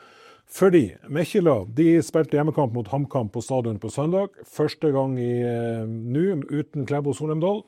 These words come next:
fordi at hun har reist til, eh, Nord-Irland for E M-sluttspill. Mangler også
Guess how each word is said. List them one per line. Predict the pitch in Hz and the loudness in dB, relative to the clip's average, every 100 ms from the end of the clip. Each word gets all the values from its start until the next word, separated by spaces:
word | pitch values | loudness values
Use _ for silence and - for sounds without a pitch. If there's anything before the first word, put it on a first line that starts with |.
| _ _ | _ _
fordi | - 160 139 151 | -4 0 2 2
at | 110 107 | 0 -2
hun | 123 117 | -2 0
har | 117 | 0
reist | 110 - - | -2 -6 -12
til, | 117 - 117 110 107 | -12 -6 -4 -4 -4
eh, | 107 104 101 _ _ - | -6 -8 -12 _ _ -4
Nord-Irland | 156 165 151 117 110 101 | 2 4 2 2 -2 -4
for | 98 117 | -8 -6
E | 113 | -4
M-sluttspill. | 117 110 117 101 - 98 87 _ _ | -4 -6 -8 -8 -8 -10 -12 _ _
Mangler | 143 190 180 | -2 2 2
også | 175 - 180 180 | 0 0 0 -2